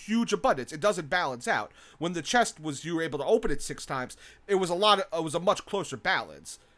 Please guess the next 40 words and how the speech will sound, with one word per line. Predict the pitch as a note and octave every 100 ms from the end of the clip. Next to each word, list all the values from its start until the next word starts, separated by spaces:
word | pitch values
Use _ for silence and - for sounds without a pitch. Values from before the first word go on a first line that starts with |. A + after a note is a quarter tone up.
| _
Now | E3 G3 D#3+
there | E3 D#3
is | C3
literally | E3+ A3+ E3 C#3
no | B2+
balance. | A#2+ A2+ F#2+ F#2 D#3
Like, | C#3+
you're | D3 D3+
gonna, | D3+
everyone's | D#3+ E3+ C#3+
gonna | D#3+
have | E3 C#3
a |
huge | C3 - F#3+ F3 C#3+
abundance | D3+ E3+ D#3 C#3
of | C3
runes | A3+ F3 D3 - - -
that | D#3+
they're | E3
gonna | E3+ E3+
do | D#3 F3+
absolutely | D#3 D#3 - D3 D3
nothing | C#3+ B2+ B2 G#2+
with. | G#2+ - - _ _
At | G3 A#3
least | G#3
right | F#3+ F3+ D3
now, | E3 C3
unless | B2+ C3
they | B2
change | - F#3 E3 C#3
it |
in | C3
the | A#2
future. | D#3 C3 A2
But | G#2+ C3+
right | D3 D3 A2+
now, | C#3+ A#2+ G2+ - - _
it, | E3+ E3
it, | E3 E3 E3+ F3